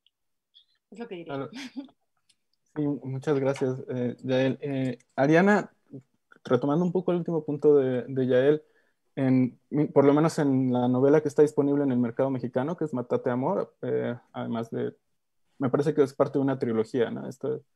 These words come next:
Speaker 2: es verdad, eh, donde exploras, eh,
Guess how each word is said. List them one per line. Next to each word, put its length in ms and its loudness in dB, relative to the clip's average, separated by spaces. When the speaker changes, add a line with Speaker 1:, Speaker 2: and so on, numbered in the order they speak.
Speaker 2:
es 120 -4
verdad, 300 4
eh, 180 -4
donde 220 0
exploras, 420 2
eh, 260 2